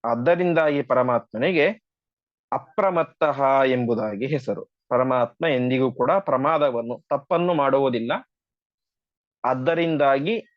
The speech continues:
ಅಪ್ರಮತ್ತಃ. ಇನ್ನೊಂದು ರೀತಿಯಾದಂತಹ ಅರ್ಥ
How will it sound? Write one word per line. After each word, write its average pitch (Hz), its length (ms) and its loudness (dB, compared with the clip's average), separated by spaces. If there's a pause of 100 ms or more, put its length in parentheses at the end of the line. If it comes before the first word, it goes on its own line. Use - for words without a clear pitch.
(100)
ಅಪ್ರಮತ್ತಃ. 120 840 -4 (1040)
ಇನ್ನೊಂದು 208 320 2
ರೀತಿಯಾದಂತಹ 160 880 2
ಅರ್ಥ 120 320 -4